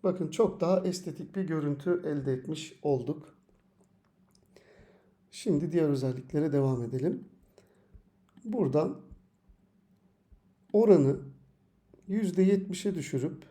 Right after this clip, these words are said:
masa üstündeki sütun sayısını da ikiye düşürüyorum. Sonuca bakalım. Şimdi görselleri yeniden yüklemem gerekir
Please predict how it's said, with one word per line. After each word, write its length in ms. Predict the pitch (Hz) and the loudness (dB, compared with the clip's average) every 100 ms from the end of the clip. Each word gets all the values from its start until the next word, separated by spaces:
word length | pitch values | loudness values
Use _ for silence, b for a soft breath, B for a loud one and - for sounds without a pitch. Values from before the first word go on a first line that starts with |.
| B _ - | B _ -2
masa 360 | 190 233 226 190 | 2 2 4 2
üstündeki 540 | - - 147 135 180 | 2 0 0 0 -4
sütun 280 | - 214 196 | -10 0 0
sayısını 540 | 185 139 131 147 135 | 0 -4 -4 -2 0
da 240 | 185 220 - b b b b b - | 2 0 -8 b b b b b -10
ikiye 360 | 202 185 139 | -2 2 2
düşürüyorum. 560 | 117 - 135 135 120 - - _ _ _ _ _ _ _ - _ _ _ _ _ _ _ _ _ _ _ _ _ _ - - - - b b b | 0 -8 -8 -6 -8 -12 -20 _ _ _ _ _ _ _ -20 _ _ _ _ _ _ _ _ _ _ _ _ _ _ -20 -20 -20 -20 b b b
Sonuca 400 | - 185 143 131 | -4 -2 0 -2
bakalım. 440 | 123 135 127 - - _ _ _ _ _ | -4 -8 -8 -8 -14 _ _ _ _ _
Şimdi 640 | - - 285 165 156 180 - _ _ b b b b b b - | -14 -4 0 2 0 -2 -12 _ _ b b b b b b 6
görselleri 600 | 196 196 208 202 202 208 | 8 10 8 6 4 6
yeniden 300 | 202 165 143 | 4 4 2
yüklemem 460 | 131 131 135 131 | 0 -2 -2 0
gerekir 500 | 127 127 127 262 - | 0 -4 -4 -6 -8